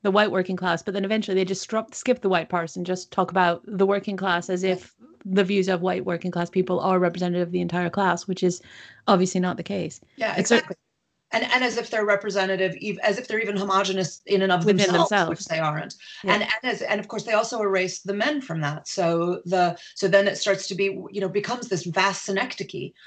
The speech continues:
Speaker 2: where, you know, uh, where, as I say, a West Virginia coal miner or a, you know, an in-, industri-, you know, a, a post-industrial steel worker in, you know, Pittsburgh, who is a man, um, suddenly is supposed to stand in for representative Americanness, for the heartland, for the real America,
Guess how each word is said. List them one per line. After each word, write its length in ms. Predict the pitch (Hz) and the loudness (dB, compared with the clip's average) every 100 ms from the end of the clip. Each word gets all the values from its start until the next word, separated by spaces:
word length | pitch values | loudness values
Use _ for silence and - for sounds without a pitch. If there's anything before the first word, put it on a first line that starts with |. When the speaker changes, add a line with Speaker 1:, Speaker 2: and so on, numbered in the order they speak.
| - - | -18 -2
Speaker 2:
where, 540 | 180 185 185 180 175 - - | 2 4 4 2 -4 -10 -4
you 100 | 190 | 0
know, 260 | 170 170 | 2 0
uh, 200 | - 190 - | 2 0 0
where, 240 | 185 180 | 0 2
as 100 | 185 | 2
I 40 | 190 | 0
say, 160 | 254 | 0
a 40 | 190 | 2
West 260 | 196 196 | 2 2
Virginia 240 | 208 185 180 | -2 -4 -4
coal 220 | 185 208 | -2 0
miner 300 | 190 165 156 | 0 0 -2
or 160 | 156 | 0
a, 160 | 156 156 | 0 0
you 100 | 180 | 0
know, 120 | 156 | 0
an 80 | 156 | 0
in-, 160 | 165 - | -2 -2
industri-, 460 | 165 165 156 175 - | 0 2 2 0 0
you 100 | 185 | 0
know, 140 | 160 - | 0 0
a, 240 | 175 160 165 | 2 2 0
a 120 | 147 | -6
post-industrial 800 | 156 190 185 170 170 - 180 160 | 0 0 2 4 4 2 0 0
steel 300 | 156 - 196 | -2 0 2
worker 380 | 175 156 156 151 | 2 -2 -2 -2
in, 200 | 151 156 | 0 2
you 100 | 165 | 2
know, 100 | 147 | 0
Pittsburgh, 540 | - 254 - 147 147 - - - _ - 202 | 0 -6 2 4 4 2 -16 -20 _ -6 -4
who 160 | 208 226 | 0 0
is 160 | 254 | 4
a 60 | 294 | 6
man, 600 | 262 330 359 147 147 233 - - - | 6 4 2 0 -2 -6 -16 -20 -2
um, 440 | 202 214 220 220 - _ - | 4 4 4 0 -12 _ -14
suddenly 420 | - 262 302 269 | -2 0 2 0
is 100 | 226 | -2
supposed 280 | - 226 - | -4 -4 -4
to 60 | - | -4
stand 380 | - 214 220 | 0 2 2
in 140 | 226 208 | 0 -4
for 160 | 220 | -2
representative 600 | 190 196 220 180 185 185 190 | 0 0 0 -2 -2 -2 -4
Americanness, 640 | 196 233 294 151 151 151 | -2 -4 -4 -6 -4 -4
for 80 | 185 | -2
the 60 | 196 | 0
heartland, 560 | 240 - 175 156 151 | 0 0 -2 -2 -4
for 120 | 156 | -4
the 120 | 165 170 | -4 -2
real 240 | 262 269 | 0 0
America, 520 | 214 160 160 160 151 | 0 -2 -2 -2 -4